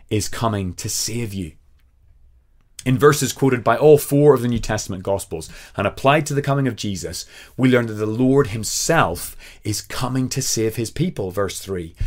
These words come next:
"A voice of one calling, 'In the wilderness, prepare the way for the Lord. Make straight in the desert a highway for our God.'" See, Isaiah is telling us here,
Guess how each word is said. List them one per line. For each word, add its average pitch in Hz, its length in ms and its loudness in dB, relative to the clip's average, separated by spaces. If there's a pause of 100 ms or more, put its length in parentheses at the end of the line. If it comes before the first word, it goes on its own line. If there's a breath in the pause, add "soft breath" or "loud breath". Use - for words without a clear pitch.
(260 loud breath)
"A 107 80 2
voice 139 360 4
of 147 120 4
one 143 160 4
calling, 101 480 2 (220 loud breath)
'In 127 160 2
the 117 100 6
wilderness, 139 600 6
prepare 143 680 2
the 113 140 4
way 147 500 4
for 131 400 -4
the 123 140 2
Lord. 120 640 6 (440 soft breath)
Make 131 220 4
straight 156 540 4
in 139 120 2
the 131 80 4
desert 113 460 0
a 98 260 -10
highway 117 540 2 (300)
for - 200 0
our 95 200 -2
God.'" 85 400 -10 (1400)
See, - 160 -12
Isaiah 143 180 -4
is 156 100 -2
telling 156 300 -2
us 123 100 -4
here, 104 180 -2